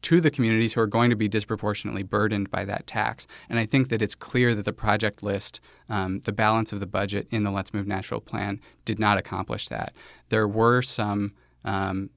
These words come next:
very equity-focused, um, aspects of the plan. Again, the fare subsidies, some of the, um, community transit center, uh, investments, some of the crosstown routes that'll help people navigate the system without having to go into downtown,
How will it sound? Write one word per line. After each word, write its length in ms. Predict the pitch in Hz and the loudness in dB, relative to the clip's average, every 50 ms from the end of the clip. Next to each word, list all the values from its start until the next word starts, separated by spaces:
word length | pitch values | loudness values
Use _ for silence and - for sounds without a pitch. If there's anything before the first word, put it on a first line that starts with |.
| _ _ _ _ - - - - - | _ _ _ _ -20 -20 -20 -16 -4
very 260 | - 120 113 107 - | 0 2 2 4 2
equity-focused, 1080 | 104 - - 139 117 107 107 101 - - 101 101 98 - - 104 101 101 - - - - _ - - _ _ - | 2 0 -2 -2 -2 -2 -2 -2 -2 -2 -2 -2 -2 -2 -2 0 0 0 -4 -8 -10 -14 _ -20 -20 _ _ -6
um, 240 | 101 98 95 92 - | -4 -4 -4 -2 0
aspects 400 | - 107 101 - - 95 - - | 0 0 0 -2 -4 -8 -8 -8
of 60 | - | -8
the 80 | - - | -8 -8
plan. 420 | - - 135 135 135 135 131 123 - | -4 -2 0 0 2 2 0 -2 -4
Again, 520 | 101 - - - 101 107 107 107 110 104 104 | -6 -6 -4 -4 -2 -2 -2 -2 -2 -4 -6
the 100 | - 101 | -6 -10
fare 280 | 101 - - 101 101 104 | -10 -8 -6 -4 -4 -4
subsidies, 560 | - - 104 98 - - 110 101 101 101 - - - - _ | -4 -6 -8 -10 -8 -8 -8 -6 -6 -8 -10 -14 -20 -20 _
some 220 | - - 104 101 | -10 -6 -4 -4
of 80 | 104 98 | -2 -2
the, 280 | 104 104 104 98 107 - - | -2 -2 -2 -4 -6 -6 -8
um, 220 | 110 104 98 104 | -6 -6 -6 -8
community 420 | - - 113 110 104 98 98 101 101 | -6 -4 -2 0 0 2 2 0 -2
transit 460 | - - - 104 101 95 104 101 - | -2 -6 -6 -6 -4 -4 -6 -6 -6
center, 400 | - - 101 101 98 101 104 101 - - - _ _ - | -6 -6 -6 -4 -4 -6 -6 -8 -10 -16 -20 _ _ -12
uh, 160 | 98 98 98 92 | -8 -8 -6 -6
investments, 500 | - 107 101 98 95 - - 98 - - | -6 -4 -2 -2 -4 -4 -4 -8 -8 -8
some 120 | - 117 107 | -6 -6 -6
of 60 | 101 | -6
the 60 | 104 | -8
crosstown 680 | - - - 110 104 104 - - - 107 98 98 98 | -8 -4 0 0 0 0 -2 -6 -6 -4 -4 -4 -4
routes 340 | 98 104 104 101 95 - - | -2 0 0 0 0 -2 -6
that'll 200 | - 101 104 101 | -8 -8 -8 -6
help 180 | 104 101 98 - | -6 -8 -8 -8
people 300 | - 101 - - 95 95 | -10 -10 -6 -6 -4 -4
navigate 440 | 98 98 101 98 104 98 101 101 - | -4 -4 -4 -4 -4 -6 -6 -8 -8
the 80 | 107 | -8
system 380 | - - 101 98 - - 98 98 | -8 -8 -8 -8 -8 -8 -8 -8
without 280 | 101 104 - 104 104 | -8 -6 -4 -6 -6
having 320 | - - 104 101 104 98 98 | -4 -4 -4 -2 -2 -2 -4
to 100 | 101 101 | -4 -4
go 180 | - - 101 | -4 -4 -4
into 160 | 101 101 101 98 | -2 -4 -4 -4
downtown, 720 | 101 98 98 98 104 - - - 104 104 107 104 98 - | -4 -4 -4 -6 -6 -8 -8 -6 -4 -2 -2 -4 -4 -6